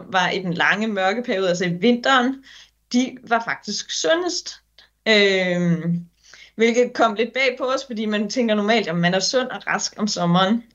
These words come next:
Øhm, men noget af det, vi så, så i musene, handlede om, øh, hvornår de spiste, at de her,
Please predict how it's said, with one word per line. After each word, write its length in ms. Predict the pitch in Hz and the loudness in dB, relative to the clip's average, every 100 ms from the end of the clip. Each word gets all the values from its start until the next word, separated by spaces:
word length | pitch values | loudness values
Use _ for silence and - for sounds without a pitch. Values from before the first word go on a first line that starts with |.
| 202 | 0
Øhm, 500 | 185 170 156 175 175 _ _ _ - | 4 2 2 -6 -8 _ _ _ -14
men 180 | - 220 | -2 2
noget 140 | 226 247 | 4 4
af 60 | |
det, 140 | 254 247 | 2 -2
vi 100 | 277 | -2
så, 280 | 277 220 | -2 -4
så 220 | 202 240 196 | -2 0 0
i 120 | 196 | 2
musene, 520 | 240 294 262 311 311 311 - - - - - | 6 6 4 -4 -6 -8 -18 -16 -18 -20 -2
handlede 540 | 254 220 226 247 240 | 0 2 4 4 4
om, 300 | - 208 208 | -2 -2 -2
øh, 300 | 208 196 185 | -2 -2 -2
hvornår 360 | 175 202 202 208 | -2 0 0 -2
de 140 | 220 | -4
spiste, 640 | 208 - 254 262 269 - 302 - _ _ | -6 0 4 4 2 -2 -6 -6 _ _
at 200 | - 233 220 - | 0 0 0 -2
de 100 | 254 | -2
her, 240 | 262 220 | 0 -2